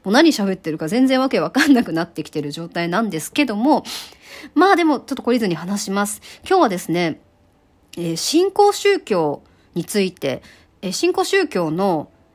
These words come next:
二世三世についてお話をしたいと思います。あの、安倍元総理の、あの、大変な事件が起こってから、統一教会のお話が出てきて、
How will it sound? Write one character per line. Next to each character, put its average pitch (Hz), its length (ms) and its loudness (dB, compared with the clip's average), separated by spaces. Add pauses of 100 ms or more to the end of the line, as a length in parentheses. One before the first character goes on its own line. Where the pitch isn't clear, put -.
(180)
二 403 120 6
世 277 200 2
三 294 240 4
世 196 160 0
に 170 100 0
つ 175 120 -8
い 156 60 -4
て 151 160 -8
お - 80 -8
話 180 400 -4
を 170 160 -4
し - 120 -8
た 185 120 -2
い 170 60 -8
と 170 80 -6
思 156 180 -4
い 151 40 -2
ま 160 160 -2
す。 - 120 -14 (300)
あ 196 100 -4
の、 190 440 -2 (200)
安 208 140 -2
倍 220 160 0
元 247 240 0
総 196 220 -2
理 160 120 -4
の、 170 460 -2
あ 175 60 -8
の、 170 100 -6
大 180 160 -2
変 190 120 -2
な 190 100 -2
事 202 100 -8
件 175 180 -2
が 151 120 -4
起 151 80 -6
こ 180 140 -8
っ 175 60 -12
て - 140 -12
か 147 120 -6
ら、 160 280 0 (220)
統 240 140 0
一 233 120 -8
教 233 180 0
会 175 160 -2
の 160 100 -4
お - 20 -6
話 156 440 -6
が 160 120 -6
出 180 100 -4
て 165 140 -8
き - 100 -18
て、 180 300 -4